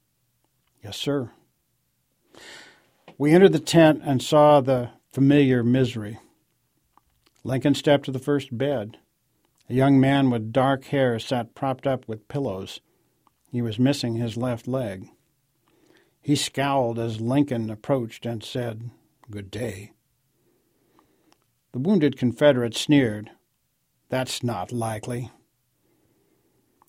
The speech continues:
Lincoln nodded. "I allow there will be better ones to follow, and I wish you the best of them."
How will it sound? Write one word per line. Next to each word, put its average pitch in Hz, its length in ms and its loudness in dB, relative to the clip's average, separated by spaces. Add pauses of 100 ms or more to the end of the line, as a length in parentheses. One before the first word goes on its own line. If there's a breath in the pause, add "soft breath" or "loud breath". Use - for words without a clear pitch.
(220)
Lincoln 123 360 -2
nodded. 131 380 -2 (1160 soft breath)
"I 120 100 -6
allow 135 440 2
there 123 180 0
will 131 180 0
be 131 160 0
better 135 340 0
ones 135 340 0
to 127 100 -8
follow, 120 500 -4 (480)
and 110 120 -6
I 120 120 -4
wish 131 340 -4
you 127 400 -2 (200)
the 117 60 -8
best 127 360 -8
of 101 120 -10
them." 107 200 -12